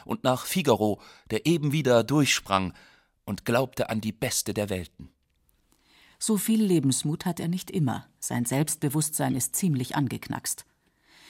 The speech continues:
Speaker 2: Fontane wird von Unsicherheit und Wut gebeutelt, besonders dann, wenn er an seine berufliche Zukunft denkt.
Speaker 1: Ohne Vermögen, ohne Familienanhang,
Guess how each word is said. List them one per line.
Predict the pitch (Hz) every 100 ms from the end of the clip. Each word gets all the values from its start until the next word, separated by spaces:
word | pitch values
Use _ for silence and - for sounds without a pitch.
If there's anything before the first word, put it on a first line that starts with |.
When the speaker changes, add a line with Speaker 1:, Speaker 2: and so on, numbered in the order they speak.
| -
Speaker 2:
Fontane | - 196 185 190 220 196
wird | 196
von | - 185
Unsicherheit | 185 208 180 160 156 151 151 135
und | 127 131
Wut | 151 170 -
gebeutelt, | - - 131 139 127 120 - - -
besonders | 160 165 165 151 -
dann, | 147 165 147
wenn | 147
er | - 151
an | -
seine | 147 147 143
berufliche | 147 147 147 - 139 156
Zukunft | - 165 - 113 110 -
denkt. | - - - - _ _
Speaker 1:
Ohne | - 165 151
Vermögen, | - 113 113 123 107 85 _ _ _ _ -
ohne | 123 120
Familienanhang, | 107 113 113 127 127 113 - 117 117 117 107